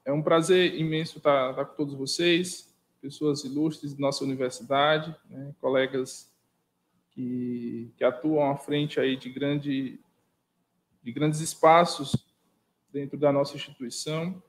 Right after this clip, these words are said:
É, é sempre um prazer estar com a professora Virgínia, professor Romeu,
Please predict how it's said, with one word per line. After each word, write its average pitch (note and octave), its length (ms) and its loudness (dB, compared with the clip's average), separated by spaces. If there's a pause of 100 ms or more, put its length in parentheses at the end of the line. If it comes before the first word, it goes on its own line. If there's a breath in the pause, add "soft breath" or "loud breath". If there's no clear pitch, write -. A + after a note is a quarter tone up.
(880)
É, B2 920 -2 (400)
é - 60 -14
sempre E3+ 260 -6
um E3+ 60 0
prazer D#3+ 420 6
estar D#3 160 2
com - 80 -6
a D3 60 0
professora D3 420 -2
Virgínia, D3 880 -2
professor C#3 280 -12
Romeu, C#3 640 -2